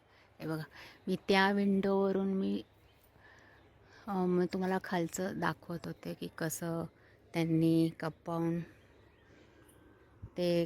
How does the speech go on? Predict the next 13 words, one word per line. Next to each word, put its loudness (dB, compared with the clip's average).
करतायत. 2
आत्ता 4
मी 6
खाली 2
उतरले. -4
पाऊस -6
पण -4
भरपूर -4
आहे, 4
भीती -8
वाटते. -4
झालं 8
भाऊ? 10